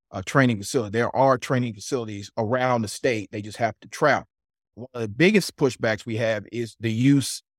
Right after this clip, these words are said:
of national figures coming in, other than that, police from other places, not only nationally, but internationally. That is going to be a grave concern. A-, and what we are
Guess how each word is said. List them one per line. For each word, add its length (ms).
of 260
national 720
figures 440
coming 360
in, 160
other 260
than 120
that, 180
police 360
from 240
other 260
places, 640
not 260
only 500
nationally, 680
but 160
internationally. 800
That 200
is 140
going 160
to 60
be 140
a 60
grave 360
concern. 540
A-, 180
and 220
what 320
we 280
are 320